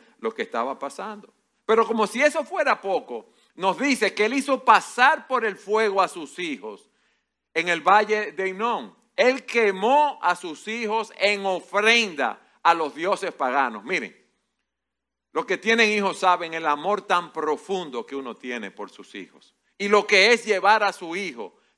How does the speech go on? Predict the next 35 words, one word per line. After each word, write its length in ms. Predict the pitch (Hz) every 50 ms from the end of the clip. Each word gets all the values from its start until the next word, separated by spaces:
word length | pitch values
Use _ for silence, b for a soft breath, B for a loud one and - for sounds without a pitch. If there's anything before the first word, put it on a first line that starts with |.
| _
tierno 600 | - 190 208 220 233 226 208 185 160 139 107 - _ -
o 80 | - 160
más 260 | 160 190 220 208 156
grande, 640 | 180 185 185 185 180 160 143 127 120 120 107 - b b b b -
a 460 | 151 156 156 160 156 151 143 - - _ _ _ _ _ _ _ _ _ _ -
una 280 | 170 214 240 247 247
figura 680 | - - 214 196 175 190 208 208 185 165 156 147 143 - - _ _ -
que 100 | 165 160
lo 100 | 165 160
que 120 | 170 156
tiene 200 | - 185 202 214
un 160 | 220 208 190
horno 400 | 190 202 208 196 175 165 156 147
abajo 500 | 139 135 147 143 143 131 120 120 123 - -
y 100 | 143 135
llevar 420 | 131 147 139 120 139 165 190 196
a 80 | 185 151
su 160 | - 175 151
bebé 600 | 135 135 123 120 131 123 113 101 - _ _ _ -
y 100 | 127 120
tirarlo 440 | - 123 120 127 143 151 151 143 135
ahí 160 | 127 135 135
en 120 | 131 120
sacrificio 600 | - 123 117 - 110 101 95 - 123 120 - 120
a 20 | 101
los 140 | 98 92 80
dioses. 420 | 90 90 92 87 82 - 87 85
Mire, 300 | 87 104 120 131 - _ _ _ _ _ _ _ _ _ _ _ _ _ -
hay 120 | - 107 120
que 160 | - 160 147
tener 320 | - 131 123 120 123 123
una 220 | 123 123 120 113 101
mente 460 | 98 104 104 98 92 87 - 92 87
sumamente 1700 | - - - - - - - 156 156 156 156 151 147 143 135 120 113 107 117 123 123 127 123 120 120 127 117 117 113 - - - _ _ _
depravada. 960 | 98 98 98 92 - - 101 92 87 85 85 101 104 104 98 92 85 78 -